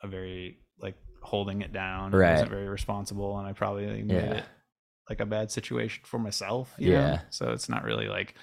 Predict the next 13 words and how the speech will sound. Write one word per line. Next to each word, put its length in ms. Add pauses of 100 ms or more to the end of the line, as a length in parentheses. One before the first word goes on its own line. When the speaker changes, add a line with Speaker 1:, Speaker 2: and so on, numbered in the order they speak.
(380)
Speaker 1:
on 240
them, 400
but, 300 (540)
um, 600 (960)
yeah, 220
I 100
kinda 300
just 200
needed 260
a 40
break, 520
and 640 (1400)
I 1000